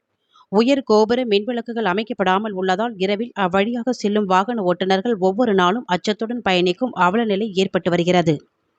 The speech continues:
காஞ்சிபுரம் மாவட்டம் உத்திரமேரூர் அருகே திருமக்கோடல், பழைய சீவரம் கிராமங்களுக்கு இடையே பல ஆண்டுகளுக்கு முன்னர் பாலாறு மேம்பாலம் அமைக்கப்பட்டது.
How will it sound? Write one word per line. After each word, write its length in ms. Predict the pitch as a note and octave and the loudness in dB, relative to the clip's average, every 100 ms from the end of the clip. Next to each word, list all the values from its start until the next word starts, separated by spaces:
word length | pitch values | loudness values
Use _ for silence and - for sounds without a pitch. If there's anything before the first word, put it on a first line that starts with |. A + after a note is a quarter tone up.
| _ _ _ _ _ _ - _ - - - - - | _ _ _ _ _ _ -20 _ -20 -20 -20 -20 -4
காஞ்சிபுரம் 480 | - B3 C4 C4+ C#4+ | 2 4 4 4 4
மாவட்டம் 360 | C4 B3+ B3+ A3 | 4 4 2 2
உத்திரமேரூர் 500 | G3+ B3 A#3+ A3 F#3+ | 2 2 4 4 4
அருகே 320 | F#3 G3+ B3 - | 2 2 -4 0
திருமக்கோடல், 600 | G3 G3+ F#3+ F#3+ G#3 B3+ | 2 2 2 2 0 0
பழைய 320 | G3+ G3 B3+ | 0 0 -2
சீவரம் 340 | B3 B3 A#3+ G#3+ | -4 -4 -4 0
கிராமங்களுக்கு 580 | F3+ G3+ G#3 A3+ A3 G#3+ | 2 2 0 -4 -4 -4
இடையே 340 | F#3+ G3+ A#3+ - | -4 -4 -6 -2
பல 260 | G#3 A#3+ | 0 0
ஆண்டுகளுக்கு 560 | B3 G3+ G3 G3 F#3+ G3 | 0 0 2 0 -2 -2
முன்னர் 300 | F#3+ A3 A3+ | -2 -2 0
பாலாறு 380 | G3 G3+ A#3 A#3+ | 2 2 0 0
மேம்பாலம் 440 | G3 F#3 G3+ A#3 | 0 0 -2 -4
அமைக்கப்பட்டது. 680 | G#3 F#3+ F#3 F3+ F3 F#3 D#3 | -2 0 0 -2 0 2 0